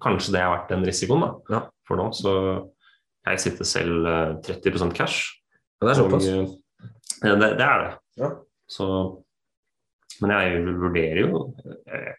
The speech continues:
Speaker 1: kommer til å kjøpe på små dips. Jeg kommer til å gå opp til, gå opp til mer ved,
Speaker 2: Ja, så bra.
Speaker 1: ved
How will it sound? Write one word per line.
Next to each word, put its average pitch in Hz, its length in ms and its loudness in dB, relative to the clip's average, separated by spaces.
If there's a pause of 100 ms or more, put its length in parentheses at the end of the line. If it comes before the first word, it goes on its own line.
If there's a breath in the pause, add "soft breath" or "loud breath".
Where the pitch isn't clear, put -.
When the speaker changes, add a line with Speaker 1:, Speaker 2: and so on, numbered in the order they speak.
Speaker 1:
kommer - 220 -2
til 151 80 4
å - 80 0
kjøpe - 400 0
på 101 80 0
små 85 260 4
dips. - 520 0
Jeg - 100 0
kommer 87 180 -2
til 139 100 -4
å 131 40 -2
gå 127 140 4
opp - 180 -6
til, 95 260 -4
gå 95 80 -4
opp - 140 -10
til 90 100 -4
mer 82 220 -2
ved, 85 400 -2 (480 loud breath)
Speaker 2:
Ja, 139 100 -4
så 147 160 -8
bra. - 80 -8 (500)
Speaker 1:
ved 92 140 -4